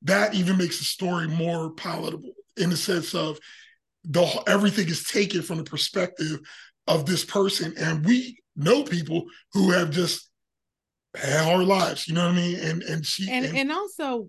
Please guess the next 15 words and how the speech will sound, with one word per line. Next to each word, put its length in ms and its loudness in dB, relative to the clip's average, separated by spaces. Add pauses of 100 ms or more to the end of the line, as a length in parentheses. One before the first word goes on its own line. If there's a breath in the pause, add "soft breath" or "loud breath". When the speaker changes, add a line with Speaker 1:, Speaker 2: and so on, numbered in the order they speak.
Speaker 2:
if 180 -4
you, 140 -4
if, 220 -4 (180)
and 160 -4
I, 100 0
I 140 0
think 240 -6
about 260 -2
our 240 -6
families, 600 -10 (160)
we 320 -4
have 500 -6 (100)
a 160 -8
lot 540 -4
of 160 -10